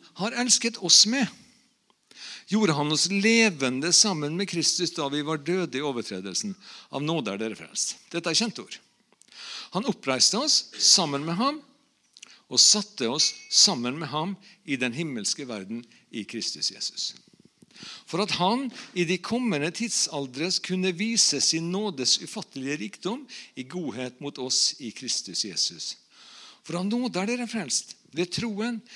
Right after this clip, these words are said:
Det er ikke av dere selv, det er Guds gave, ikke av gjerninger, for at ingen skal rose seg. For vi er hans verk, skapt i Kristus Jesus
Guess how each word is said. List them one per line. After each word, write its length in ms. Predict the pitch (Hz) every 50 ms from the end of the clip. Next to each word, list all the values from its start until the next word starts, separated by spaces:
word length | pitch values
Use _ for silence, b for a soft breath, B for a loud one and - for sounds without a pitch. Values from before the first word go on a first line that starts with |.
| B B B B -
Det 80 | - - _ -
er 320 | 165 165 170 175 165 170 - 180
ikke 320 | 180 - _ - 117 101
av 100 | 107 107
dere 220 | 107 113 104 110 113
selv, 380 | - - - 202 214 214 214 202 -
det 80 | 120 113
er 100 | 113 117 117
Guds 220 | 113 - - - -
gave, 380 | - 143 135 139 131 113 123 156 190 190 160
ikke 220 | - - 120 104
av 80 | 110 135
gjerninger, 480 | 160 175 180 185 165 147 143 190 226 214 B B B B -
for 140 | - 214
at 100 | 214 -
ingen 320 | - 180 156 131 104 98 98
skal 240 | - - 113 117 123
rose 220 | 147 127 - - -
seg. 220 | - - - - - _ _ _ _ _ _ _ _ _ _ _ _ _ _ _ _ _ B B B B B B B B B B B B -
For 160 | 180 175 165
vi 80 | 202
er 80 | 208 175
hans 220 | 202 269 262 - -
verk, 300 | 120 - - - - - - _ _ _ _
skapt 560 | - - - - - 233 247 - - - - - 226
i 80 | 208 202
Kristus 400 | 185 202 190 - - 156 131 -
Jesus 440 | 151 - - 180 208 240 - -